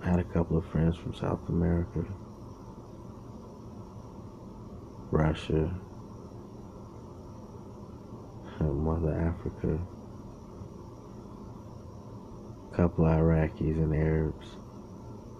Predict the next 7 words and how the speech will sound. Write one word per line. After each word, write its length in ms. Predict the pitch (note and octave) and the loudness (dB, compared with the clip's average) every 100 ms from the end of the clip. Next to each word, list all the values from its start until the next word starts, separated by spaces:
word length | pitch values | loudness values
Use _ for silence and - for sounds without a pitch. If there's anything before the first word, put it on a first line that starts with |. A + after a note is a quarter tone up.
| - - - - - - - - - - - - - - - - - - - - - | -14 -12 -12 -12 -14 -14 -14 -14 -14 -12 -12 -12 -12 -12 -14 -14 -14 -14 -14 -12 0
mostly 460 | D#2+ E2 E2 - D#2+ | 4 4 4 4 6
niggas, 580 | D#2 D#2 D#2 D#2+ E2 - | 6 4 4 0 -4 -2
couple 300 | - - D#2 | 0 4 4
white 240 | D#2+ E2 - | 4 2 0
folks. 440 | D#2+ D#2+ D#2+ - - - - - - - - - - - - - | 2 2 0 -8 -12 -12 -12 -12 -12 -12 -14 -12 -14 -12 -8 2
Couple 220 | D#2 - | 2 2
Filipinos, 1000 | - D2+ D#2 - E2+ D#2 D#2 D#2 D#2 - | 2 6 6 6 4 6 6 4 2 0